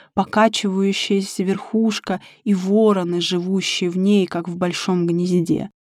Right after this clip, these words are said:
Мог ли мертвый исполин звать безумец во служение? Уж не привиделось ли Анке, уж не прислышалось ли?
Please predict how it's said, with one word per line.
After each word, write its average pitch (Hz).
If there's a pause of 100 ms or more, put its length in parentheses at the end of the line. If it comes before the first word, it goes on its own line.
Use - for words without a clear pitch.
(380)
Мог 262
ли 214
мертвый 202
исполин 220
звать 208
безумец 196 (120)
во 208
служение? 208 (520)
Уж -
не 202
привиделось 269
ли 285 (100)
Анке, 226
уж 190
не 185
прислышалось 285
ли? 196